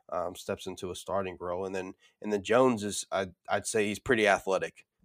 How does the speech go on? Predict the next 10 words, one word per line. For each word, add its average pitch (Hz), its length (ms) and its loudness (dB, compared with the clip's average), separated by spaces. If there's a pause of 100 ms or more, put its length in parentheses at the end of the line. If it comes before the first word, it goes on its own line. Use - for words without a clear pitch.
um, 87 260 -8
as 92 180 -8
well. 95 280 -4
So 92 320 -6 (280)
Purdue's 151 280 2
bringing 147 260 8
in 143 120 8
some 107 160 0
athletes, 113 600 0
and, 98 260 0